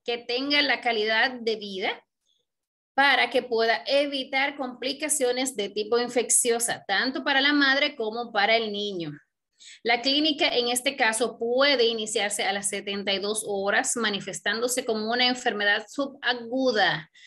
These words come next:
con complicaciones obstétricas. Los gérmenes responsables, aquí tenemos el estreptococo beta hemolítico del grupo B y el Escherichia coli. Generalmente aislados en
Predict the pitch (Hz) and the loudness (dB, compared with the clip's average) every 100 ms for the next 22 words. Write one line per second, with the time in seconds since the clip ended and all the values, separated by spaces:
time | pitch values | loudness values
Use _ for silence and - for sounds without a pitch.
0 | - - _ 269 285 285 262 254 262 254 | -20 -20 _ 2 4 2 2 0 -2 0
1 | 214 - 226 233 233 233 - 220 220 - | 0 2 0 0 -2 -6 -8 -4 0 0
2 | - - 220 220 185 156 151 - - - | 0 -2 0 0 -4 -6 -6 -4 -6 -8
3 | _ - - 214 226 240 226 233 247 262 | _ -20 -6 0 2 2 2 2 2 2
4 | 269 262 262 285 294 370 330 254 311 - | 2 0 0 0 2 4 4 2 0 0
5 | - 190 202 202 254 285 269 294 - - | -2 -4 -4 0 2 2 2 0 -4 -10
6 | - - 220 220 214 214 214 226 226 254 | -14 -4 -2 0 -2 -2 -2 -2 2 4
7 | 247 254 277 277 285 285 285 277 277 226 | 4 4 4 4 4 2 0 -2 0 0
8 | 190 208 226 240 262 226 180 220 285 285 | 2 2 2 0 0 0 0 0 0 -2
9 | 214 202 196 - 196 214 208 262 240 - | -4 -4 -4 -6 -8 -4 0 0 0 -4
10 | 202 196 170 151 - _ _ _ - 269 | -2 -2 -2 -6 -14 _ _ _ -2 2
11 | 277 277 285 285 285 285 233 220 262 294 | 4 4 4 2 0 0 0 0 0 0
12 | 269 247 214 214 - - - 262 311 349 | 0 0 0 -2 -8 -12 -6 -4 -4 -6